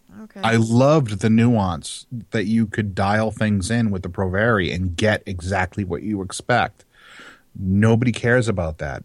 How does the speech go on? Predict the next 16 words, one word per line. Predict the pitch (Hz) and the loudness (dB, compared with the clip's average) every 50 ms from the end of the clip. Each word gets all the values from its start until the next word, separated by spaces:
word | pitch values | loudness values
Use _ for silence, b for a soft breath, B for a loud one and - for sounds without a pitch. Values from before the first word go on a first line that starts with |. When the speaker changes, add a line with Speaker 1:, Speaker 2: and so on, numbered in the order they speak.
| - | -12
Speaker 2:
It's | - - 87 - - _ | -10 -10 -10 -12 -12 _
all | - 104 104 104 107 104 | -2 0 2 2 2 2
about | 98 98 95 - | 0 0 -2 -2
raw | 104 101 92 92 92 | -2 -2 -2 -2 -2
power | - - 95 87 80 80 82 | -2 -4 -4 -2 -2 -4 -4
now. | 69 62 57 55 - - _ _ _ _ _ _ _ _ _ _ - - _ _ _ _ _ _ _ - | -6 -8 -10 -12 -14 -18 _ _ _ _ _ _ _ _ _ _ -20 -20 _ _ _ _ _ _ _ -20
Speaker 1:
All | 277 285 | -18 -18
right. | 285 269 262 262 262 - _ | -16 -16 -16 -16 -18 -20 _
Well, | - 285 294 294 302 311 | -20 -16 -14 -14 -14 -14
to | - - 302 | -16 -16 -12
each | 247 320 349 - - 349 | -10 -10 -10 -10 -12 -12
their | 349 - - | -12 -10 -8
own, | 247 247 240 233 | -8 -8 -8 -10
I | 233 220 | -10 -10
guess. | 214 208 190 196 208 233 - - - - _ _ _ _ _ _ _ _ _ | -10 -10 -10 -10 -10 -12 -16 -20 -20 -20 _ _ _ _ _ _ _ _ _
Speaker 2:
Yeah. | 147 175 208 180 | -4 -2 -2 -2